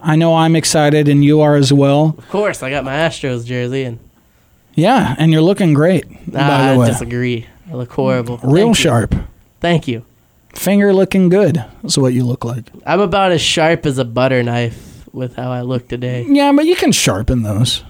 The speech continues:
Speaker 2: Y-, you can,
Speaker 1: I mean, plenty of men have been stabbed in prison with a butter knife.
Speaker 2: Or a toothbrush.
Speaker 1: Yeah.
Speaker 2: Yeah.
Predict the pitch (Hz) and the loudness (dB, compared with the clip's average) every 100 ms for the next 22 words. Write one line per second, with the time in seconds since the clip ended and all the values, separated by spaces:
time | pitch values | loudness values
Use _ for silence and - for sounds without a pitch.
0 | - 156 - 151 180 - 147 143 151 160 | -18 -18 -14 -12 -10 -6 -4 -2 -4 -4
1 | - 190 202 190 180 247 247 233 165 160 | 0 2 4 2 2 2 2 4 4 4
2 | 170 170 151 143 139 143 139 - 151 143 | 2 2 4 4 4 4 2 2 0 2
3 | 143 135 127 147 151 135 127 123 127 131 | 2 2 2 2 2 4 2 2 2 2
4 | 151 101 101 120 - - - - 156 175 | 0 -2 -6 -10 -12 -20 -20 -6 0 0
5 | 131 - 180 - - 127 127 160 247 233 | 0 -2 -2 -4 -10 -12 -2 0 2 0
6 | 131 - - 151 143 | -4 -12 -8 -6 -6